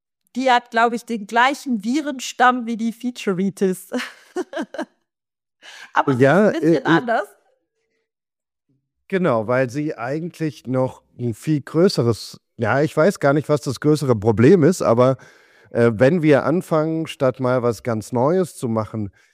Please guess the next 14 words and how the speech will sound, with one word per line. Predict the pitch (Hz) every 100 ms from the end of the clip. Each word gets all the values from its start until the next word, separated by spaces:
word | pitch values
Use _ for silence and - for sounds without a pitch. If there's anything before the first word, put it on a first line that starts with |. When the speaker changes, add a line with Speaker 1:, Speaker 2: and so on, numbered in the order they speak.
| _ _ _ _
Speaker 2:
immer | 147 175 165
neue | 151 139 139 127
Varianten | 127 120 120 131 123 117
eines | 104 131 135
Produktes | - 131 107 165 _ 143 107 101
rauszubringen, | 104 - - 98 - 98 104
dann | 101 92
kann | 123 139
es | 147
ja | 143 120
schon | - 123 127
sein, | 110 113 127 131
dass | 117 -
man | 113 113